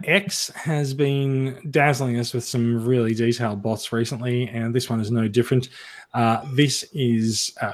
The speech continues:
P X C O two Cadmos, who is the I D W style Star Saber. Now, uh, this, I think these guys make their figures fairly large, and so,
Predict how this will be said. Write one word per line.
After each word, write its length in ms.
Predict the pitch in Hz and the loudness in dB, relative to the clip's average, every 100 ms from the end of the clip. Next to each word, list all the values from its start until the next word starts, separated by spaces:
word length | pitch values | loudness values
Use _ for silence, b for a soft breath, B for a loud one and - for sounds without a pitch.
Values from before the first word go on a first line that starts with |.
| - | -10
P 280 | - 156 143 | -2 2 4
X 280 | 131 - - | 2 0 -4
C 380 | - - - 139 | -4 -2 0 2
O 100 | 117 | 2
two 280 | 120 135 110 | 2 4 4
Cadmos, 680 | - - 131 113 104 - - | 2 0 2 2 -2 -4 -2
who 140 | 123 120 | 2 4
is 300 | 117 120 - B B B B | 4 2 -2 B B B B
the 260 | - 113 120 - | 4 6 6 4
I 140 | 120 | 2
D 100 | 117 | 2
W 320 | 110 110 117 | 2 4 4
style 380 | 117 - 113 113 | 4 2 0 0
Star 520 | - - - 113 120 | 0 -4 -2 0 0
Saber. 480 | - 120 101 95 - - | 0 -2 -4 -6 -10 -8
Now, 380 | 127 117 110 107 _ _ _ _ _ - - | 0 2 2 -2 _ _ _ _ _ -20 -6
uh, 440 | 117 107 107 101 139 | -4 -2 -4 -6 0
this, 340 | 135 131 - - - _ | 2 2 0 -12 -20 _
I 80 | 135 | 2
think 120 | 151 | 4
these 180 | 156 127 | 6 8
guys 220 | 139 123 | 8 8
make 240 | 120 120 120 | 8 6 6
their 140 | 117 | 2
figures 320 | - 117 113 | 4 2 2
fairly 320 | - 117 101 101 | 0 -2 -2 -4
large, 640 | 98 131 185 170 - - 113 | -2 -2 -2 -2 -6 -8 -6
and 360 | 107 104 101 | -4 -2 -4
so, 400 | - 107 107 104 | -2 0 0 0